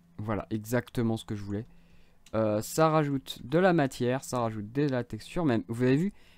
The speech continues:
même là, qui était un mot, un truc vide, vous avez vu, juste en rajoutant ça, ça rajoute du détail. C'est fou, hein. Alors nous, on va peut-être en rajouter, ouais, allez,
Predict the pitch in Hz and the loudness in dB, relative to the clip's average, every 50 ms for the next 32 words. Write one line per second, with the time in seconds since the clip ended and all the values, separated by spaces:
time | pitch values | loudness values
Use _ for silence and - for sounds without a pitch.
0 | - - 127 160 208 240 233 196 139 117 117 135 - - _ _ _ _ _ _ | -4 2 4 6 8 8 8 8 8 6 4 2 -2 -8 _ _ _ _ _ _
1 | _ _ _ _ _ - - - - 123 120 - 139 131 131 131 131 131 131 139 | _ _ _ _ _ -20 -20 -10 -6 -6 0 2 4 6 6 8 8 8 8 8
2 | 139 135 127 - 131 131 131 127 123 - - 156 151 - - 120 120 165 208 196 | 8 6 4 2 2 2 2 2 0 0 -2 -4 -4 -4 -6 -4 -2 0 0 0
3 | - - - - _ _ - - _ _ _ - - 117 123 131 143 165 160 165 | -2 -4 -8 -14 _ _ -20 -20 _ _ _ -16 -6 0 2 2 2 2 0 -2
4 | 165 - 196 185 196 170 160 - 147 147 139 - - 170 160 - 127 113 110 110 | -2 -2 0 2 0 0 0 -2 -4 -4 -4 -4 -6 -6 -6 -6 -6 -8 -8 -8
5 | 113 110 - - - - 85 73 - - - - _ _ _ _ _ _ _ _ | -10 -12 -12 -14 -12 -12 -12 -12 -14 -16 -20 -20 _ _ _ _ _ _ _ _
6 | _ _ _ _ - - 131 120 - - 233 208 120 - - - - _ _ _ | _ _ _ _ -8 -6 -6 -6 -4 -4 -6 -6 -6 -6 -10 -18 -20 _ _ _
7 | _ _ _ _ _ _ _ _ _ _ - _ _ _ _ _ - - _ _ | _ _ _ _ _ _ _ _ _ _ -20 _ _ _ _ _ -20 -20 _ _
8 | _ - - - - 101 101 104 107 113 123 135 135 123 113 - - 123 123 - | _ -20 -16 -10 -6 -4 -2 0 0 2 2 2 2 0 -2 -4 -6 -8 -6 -6
9 | 127 120 120 117 113 113 117 - - 127 120 120 107 104 85 76 71 - - - | -6 -4 -4 -4 -6 -6 -8 -8 -6 -6 -6 -4 -4 -6 -6 -8 -10 -12 -16 -20